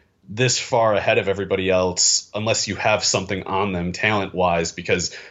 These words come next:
we've seen enough, uh, enough other Wisconsin running backs, enough other Clemson running backs. These two don't compare to those past cases, and they certainly don't compare to their peers in the draft in terms of production. And then, uh, that was all, the one A, the one B of E T N and Taylor was pending the combine.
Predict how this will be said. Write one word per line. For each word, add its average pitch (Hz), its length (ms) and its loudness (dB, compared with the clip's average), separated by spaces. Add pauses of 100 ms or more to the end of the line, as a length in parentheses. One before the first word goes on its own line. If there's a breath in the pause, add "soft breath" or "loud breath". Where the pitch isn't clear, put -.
we've 123 160 4
seen 175 200 4
enough, 139 260 4
uh, 123 220 2
enough 131 260 2
other 117 260 2
Wisconsin 104 520 -2
running 98 200 -2
backs, 92 240 2
enough 98 220 -2
other 98 300 4 (200 loud breath)
Clemson 107 460 0
running 98 240 2
backs. 95 400 2 (240 loud breath)
These 131 220 2
two 139 100 2
don't 113 220 0
compare 113 400 0
to - 80 -6
those 101 280 2
past 95 360 0
cases, 104 500 0
and 98 80 -4
they 95 60 -4
certainly 101 340 -2
don't 101 300 -2 (100)
compare 110 380 2
to - 120 -4
their 90 140 2
peers 127 400 2
in 95 100 -4
the 85 60 -4
draft 110 480 2
in 92 80 -6
terms 95 220 -6
of 92 80 -8
production. 98 500 0
And 92 140 0
then, 92 180 0 (320 loud breath)
uh, 92 280 4
that 165 180 2
was 156 120 2
all, 143 360 0 (200)
the 147 120 -2
one 190 160 2
A, 156 160 0
the 135 80 -4
one 131 220 -4
B 120 180 -6
of 104 120 -8
E 117 120 -10
T 117 180 -8
N 110 100 -4
and 95 120 -8
Taylor 107 280 0
was 95 140 -4
pending 110 420 -2
the 95 80 -4
combine. 127 640 -2